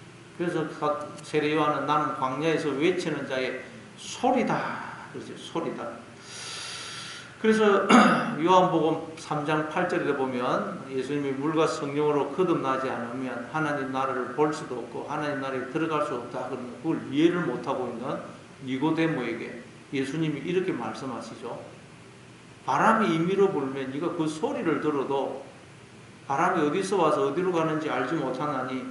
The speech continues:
성령으로 난 사람도 다 이러하다."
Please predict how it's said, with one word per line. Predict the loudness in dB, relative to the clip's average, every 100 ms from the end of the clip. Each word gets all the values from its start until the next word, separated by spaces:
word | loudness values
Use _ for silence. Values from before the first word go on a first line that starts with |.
| -12 -18 -16
성령으로 | -12 -4 0 4 4 6 2
난 | 4 2 2
사람도 | 0 -2 -4 -6
다 | -8 -6 -6 -6 -10 -18 -20 -20 -12
이러하다." | -4 -2 -2 -2 -6 -10